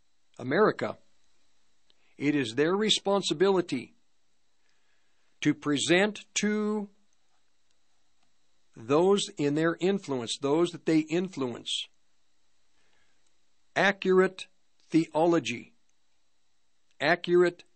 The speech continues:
doctrine, accurate eschatology. Their vision will, has to be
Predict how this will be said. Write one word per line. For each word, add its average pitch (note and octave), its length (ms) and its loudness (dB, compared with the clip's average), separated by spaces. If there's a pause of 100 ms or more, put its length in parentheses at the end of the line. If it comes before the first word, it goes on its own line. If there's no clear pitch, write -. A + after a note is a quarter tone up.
(360)
doctrine, C#3+ 580 -2 (1800)
accurate D#3 560 2 (480)
eschatology. C#3+ 960 -2 (1000)
Their C#3+ 200 0
vision G3+ 640 2 (480)
will, D3+ 460 2
has G3+ 400 0
to F3+ 100 0
be D#3+ 480 -2